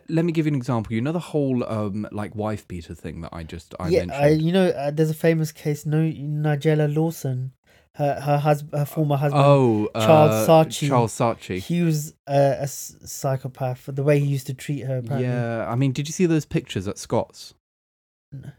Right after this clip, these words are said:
Speaker 1: So there was a restaurant that they went to quite
Speaker 2: Oh,
Speaker 1: regularly
Speaker 2: yeah,
Speaker 1: called
Speaker 2: yeah.
Speaker 1: Scott's.
Speaker 2: <coughs> Yep.
Speaker 1: Um, on, uh, Mount Street, I think it is,
Speaker 2: Mm-hmm.
Speaker 1: in Mayfair.
Speaker 2: Yeah.
Speaker 1: And the crazy guy was, like, strangling her.
Speaker 2: Yeah, yeah, he strangled her.
Speaker 1: Yeah.
Speaker 2: Yeah.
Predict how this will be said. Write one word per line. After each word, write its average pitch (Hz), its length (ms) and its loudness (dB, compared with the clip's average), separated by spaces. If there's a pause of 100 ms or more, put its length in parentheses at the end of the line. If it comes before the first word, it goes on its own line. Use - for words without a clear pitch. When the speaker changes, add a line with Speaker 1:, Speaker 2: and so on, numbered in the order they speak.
(680)
Speaker 1:
So 113 300 0
there 113 120 0
was 110 140 -2
a 110 40 0
restaurant 113 480 -4
that - 120 -14
they 95 100 -6
went 90 240 -6
to 90 140 -10
quite 82 240 -8
Speaker 2:
Oh, - 40 -8
Speaker 1:
regularly 160 420 4
Speaker 2:
yeah, 165 160 2
Speaker 1:
called 160 100 6
Speaker 2:
yeah. 147 100 4
Speaker 1:
Scott's. - 420 -4 (160)
Speaker 2:
<coughs> - 160 -4 (460)
Yep. 151 320 -8
Speaker 1:
Um, 92 760 -6
on, 95 320 -6
uh, 92 100 -6
Mount 101 320 -6
Street, - 360 -14
I 90 40 -14
think 85 220 -12
it - 100 -16
is, 80 200 -14
Speaker 2:
Mm-hmm. 139 220 -4 (200)
Speaker 1:
in 92 260 -8
Mayfair. - 560 -8
Speaker 2:
Yeah. 143 200 -4 (420)
Speaker 1:
And 135 180 0
the 156 60 -2
crazy 208 380 0
guy 147 180 2
was, 139 160 2
like, 135 160 -2
strangling 180 560 2
her. 107 180 0
Speaker 2:
Yeah, 185 120 6
yeah, 170 160 6
he 156 120 4
strangled 156 520 -2
her. 139 260 -2
Speaker 1:
Yeah. 160 260 2
Speaker 2:
Yeah. 139 180 0